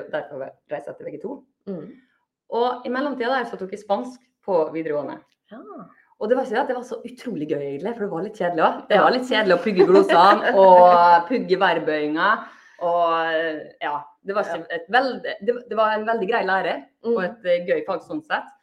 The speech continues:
Speaker 1: Men, eh, det var ikke sånn at jeg følte jeg lærte så ekstremt masse på ett år. For det
Speaker 2: Nei.
Speaker 1: gjør man ikke.
Speaker 2: Nei.
Speaker 1: Eh, men det man derimot lærer av,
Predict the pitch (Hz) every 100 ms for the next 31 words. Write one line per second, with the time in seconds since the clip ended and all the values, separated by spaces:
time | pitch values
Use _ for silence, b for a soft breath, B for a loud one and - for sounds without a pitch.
0 | _ _ _ _ _ - 214 208 208 208
1 | 202 202 202 202 233 226 180 160 170 165
2 | 226 190 202 202 160 180 190 208 - 139
3 | - 175 - - - - - 233 160 -
4 | 165 156 - - 160 - - _ _ 208
5 | 254 302 151 151 139 160 160 - 226 -
6 | - _ _ _ _ _ - 233 240 247
7 | 247 _ _ _ _ _ - 226 262 370
8 | 403 233 - 208 208 220 226 190 202 214
9 | 202 262